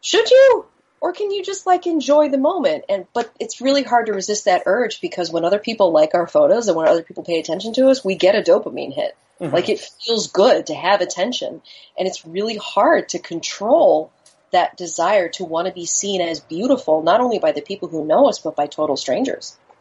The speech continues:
Speaker 2: Mm-hmm.
Speaker 1: It's fun, but it's, but it's soul sucking really quickly. And it, and it, it, uh, it, it, it demolishes our self-concept, uh, as someone who exists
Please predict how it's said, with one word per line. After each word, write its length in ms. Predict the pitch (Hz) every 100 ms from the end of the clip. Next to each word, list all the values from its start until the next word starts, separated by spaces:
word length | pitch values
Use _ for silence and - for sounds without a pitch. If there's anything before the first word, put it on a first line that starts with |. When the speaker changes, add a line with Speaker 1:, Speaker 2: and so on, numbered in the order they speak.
| -
Speaker 2:
Mm-hmm. 300 | 165 143 117 _ _ _ _ -
Speaker 1:
It's 140 | 143
fun, 320 | - - 285 262 _ _ _ _ _ _ _ -
but 140 | 190
it's, 200 | 180 - 165
but 160 | 185
it's 180 | 175 -
soul 300 | - 220 269
sucking 380 | 269 185 185 165
really 180 | 156 143
quickly. 500 | - 247 - 113 -
And 100 | 165
it, 100 | - -
and 100 | 160
it, 140 | 151 _ _ -
it, 320 | 175 160 -
uh, 360 | 160 143 139 - _ _ _ -
it, 180 | 170 170 _ _ _ _
it, 200 | - - -
it 180 | 196 196
demolishes 760 | 190 185 180 220 208 - 175 -
our 500 | 165 160 156 151 - _ _ _ -
self-concept, 1000 | - 320 285 - 190 202 - 170 - - _
uh, 220 | - 165 156
as 160 | 170 165
someone 340 | - 180 170 160
who 180 | 190 175
exists 840 | 160 147 180 170 - - - -